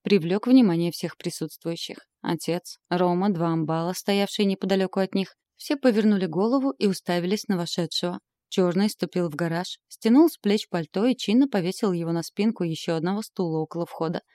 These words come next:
Также чинно принялся расстёгивать манжеты белоснежной рубашки и закатывать рукава. Все молчали.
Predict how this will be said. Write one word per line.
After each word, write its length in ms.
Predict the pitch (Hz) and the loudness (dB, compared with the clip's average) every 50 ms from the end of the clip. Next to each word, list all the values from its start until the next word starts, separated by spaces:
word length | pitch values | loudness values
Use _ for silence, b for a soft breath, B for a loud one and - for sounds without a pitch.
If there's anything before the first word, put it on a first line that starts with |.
| _ _ _ _ - | _ _ _ _ -2
Также 300 | - 330 254 240 214 208 | 0 2 2 2 0 0
чинно 360 | - - 233 247 285 302 277 | 0 2 6 8 8 8 6
принялся 460 | - 226 196 170 165 160 - - 175 | 4 2 2 2 0 -2 -4 -4 -4
расстёгивать 580 | 165 165 - - - 170 151 160 - 160 - - | -4 -6 -6 -4 -4 -4 -2 -4 -6 -6 -4 -2
манжеты 420 | 170 160 165 156 165 170 - 214 | -2 -2 -2 -2 -4 -4 -4 -2
белоснежной 560 | 196 214 190 170 - - 175 165 156 165 165 | 0 0 0 -2 -2 -2 -2 0 0 0 -2
рубашки 440 | 156 160 147 175 202 220 - - - | -2 -2 -4 -4 -4 -6 -4 -2 0
и 80 | 240 214 | 0 2
закатывать 560 | 160 170 - - 160 - - 151 160 - - | 0 -2 -4 -6 -8 -6 -8 -10 -8 -6 -6
рукава. 400 | 170 170 - 170 160 160 170 - _ _ _ _ _ _ _ - | -6 -6 -6 -8 -8 -8 -10 -14 _ _ _ _ _ _ _ -16
Все 280 | - - - 220 214 | -6 0 4 4 6
молчали. 600 | 233 269 294 302 277 - - 208 175 175 160 196 | 8 8 8 6 4 2 -2 -2 -2 -2 -4 -8